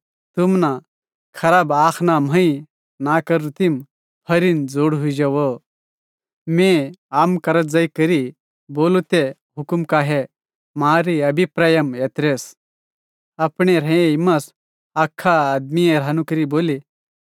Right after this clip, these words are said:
मारु इष्ट मुशे तो एक आदमी एक तरह बुजेक आदमी बुजेक तरह देव थे वरम ना ली राखियुस। यहाँ हुई कोइनते आदमी ना भी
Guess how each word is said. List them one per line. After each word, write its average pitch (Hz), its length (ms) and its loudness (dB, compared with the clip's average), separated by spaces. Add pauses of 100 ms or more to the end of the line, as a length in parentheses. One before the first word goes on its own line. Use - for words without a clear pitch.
(140)
मारु 151 300 2
इष्ट 147 280 -4
मुशे 160 320 -2
तो 151 160 -2 (540)
एक 165 280 0
आदमी 147 360 0 (340)
एक 160 240 0
तरह 147 220 0 (680)
बुजेक 156 400 0
आदमी 156 320 0 (140)
बुजेक 147 440 -4
तरह 147 260 2 (520)
देव 160 260 0
थे 151 300 -2
वरम 147 400 2
ना 143 220 -2
ली 135 200 -6
राखियुस। 139 580 -4 (840)
यहाँ 175 300 2
हुई 170 240 2
कोइनते 175 420 0
आदमी 139 500 -2
ना 160 140 2
भी 151 180 0